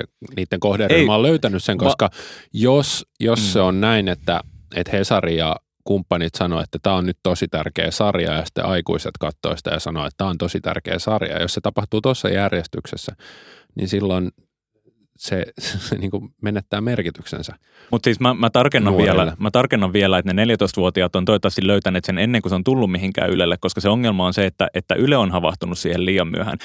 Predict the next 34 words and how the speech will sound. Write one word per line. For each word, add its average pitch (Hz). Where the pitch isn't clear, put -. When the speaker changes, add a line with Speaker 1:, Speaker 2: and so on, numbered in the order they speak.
Speaker 2:
Siis, 101
äh, 95
Skamiahan 123
on 98
katsottu 101
N 113
R -
K:n 90
sivulta, 87
joka 85
on 90
Norjan 90
yleisradio, 87
niin, 85
ni-, 95
niiden 110
sivuilta 92
siis 87
globaalisti 85
jo, 85
jo 90
usean 90
vuoden, 92
useamman 92
vuoden 92
ajan. 95
Ja 87
tota, 87
nehän 98
on 98
nyt 110
joutuneet 95
tekemään 95
sinne 90